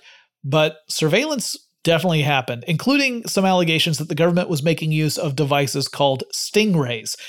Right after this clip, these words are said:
Now, a stingray poses as a legit cell phone service tower. As far as phones are concerned, that's what it is. But its real purpose is to pick up data from phones that are in the area. So it's kind of like having someone posted at a cell phone tower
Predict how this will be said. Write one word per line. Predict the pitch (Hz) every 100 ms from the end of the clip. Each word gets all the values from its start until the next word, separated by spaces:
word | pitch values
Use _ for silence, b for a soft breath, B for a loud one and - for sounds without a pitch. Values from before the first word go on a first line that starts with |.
| B _
Now, | 160 156
a |
stingray | - - 262 262 175 139 143 B B _
poses | 196 202 185 190 156
as | 185 165 165
a | 160
legit | 156 160 - 170 -
cell | - - 175
phone | 165 156 156
service | 143 - 170 147 131 -
tower. | - 120 117 - - _ _
As | 151 143
far | 196 202
as | 170
phones | - 202 208 180
are | 170
concerned, | 165 135 147 139 131 - B B _ -
that's | 160 196 -
what | 170
it | 156
is. | 147 123 - - B B _
But | 175
its | 180 170
real | 175 220 277
purpose | 240 - 156 131 - -
is | 165
to | 170
pick | - 185
up | 190 175 139
data | 165 190 175 110 -
from | 175 151
phones | - 165 165 151
that | 139 147
are | 156
in | 165 135
the | 139 147
area. | 240 240 147 113 - B B B
So | - 214
it's | 208
kind | - 240 311
of | 294
like | 247 185
having | 185 175 160
someone | - 190 170 147
posted | - 208 - 170 151
at | 151
a | 139
cell | - 190
phone | 175 170 139
tower | 143 131 127 135